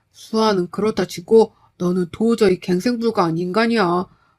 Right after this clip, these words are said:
내가 장모님, 장인어른한테 죄송해서라도 너랑은 다시 합칠 일 없으니까 그런 줄 알아.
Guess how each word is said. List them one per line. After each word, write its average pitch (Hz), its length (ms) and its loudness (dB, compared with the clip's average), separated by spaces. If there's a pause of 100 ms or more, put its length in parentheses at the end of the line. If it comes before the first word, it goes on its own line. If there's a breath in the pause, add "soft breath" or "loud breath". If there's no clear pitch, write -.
(680)
내가 202 260 0
장모님, 196 760 0
장인어른한테 226 800 -2
죄송해서라도 190 880 0 (260 soft breath)
너랑은 190 380 2
다시 - 240 -6
합칠 247 300 0
일 233 100 2
없으니까 208 680 0
그런 220 240 0
줄 190 140 0
알아. 196 480 6